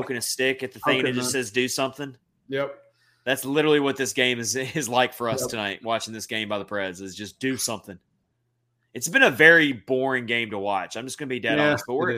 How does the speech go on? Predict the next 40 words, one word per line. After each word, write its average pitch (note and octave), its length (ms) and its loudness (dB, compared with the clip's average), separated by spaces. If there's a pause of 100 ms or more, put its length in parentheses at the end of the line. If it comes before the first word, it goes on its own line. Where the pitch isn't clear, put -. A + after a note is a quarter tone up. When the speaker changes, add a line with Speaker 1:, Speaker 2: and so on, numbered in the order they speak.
(100)
Speaker 2:
is. A2+ 80 -8
Speaker 1:
but G3+ 80 4
we're A#3 120 10
here A#3 140 8 (200)
for C3 120 2
you, C3+ 80 6
and C#3+ 120 2
we're C#3+ 80 -2
trying E3 260 2
to C#3+ 60 -2
make C3+ 200 0
it B2+ 60 -2
exciting. B2 520 -2 (380)
Speaker 2:
Yeah. F#3 160 2 (920)
Yeah, D3 200 -10 (120)
I C3 60 -10
mean, A#2 260 -6 (100)
it B2 120 -6
is, D3 400 -8 (240)
it C#3 100 0
is C#3 100 0
pretty B2+ 200 2
boring, A#2+ 280 4
Speaker 1:
All D3 60 8
right, C3+ 80 6
Speaker 2:
but A#2 100 0
Speaker 1:
all - 60 0
right. C3 120 -2 (220)
Here B2 160 -4
we D3 60 -4
go. C#3+ 80 -2
Speaker 2:
still C3 240 0
Speaker 1:
Here B2 140 0
we - 80 0
Speaker 2:
fun D#3 100 4
Speaker 1:
go. C#3+ 60 2
Speaker 2:
watch. C3+ 80 -2
Speaker 1:
Here D3 100 2
we D#3 80 -2
go. D3+ 260 2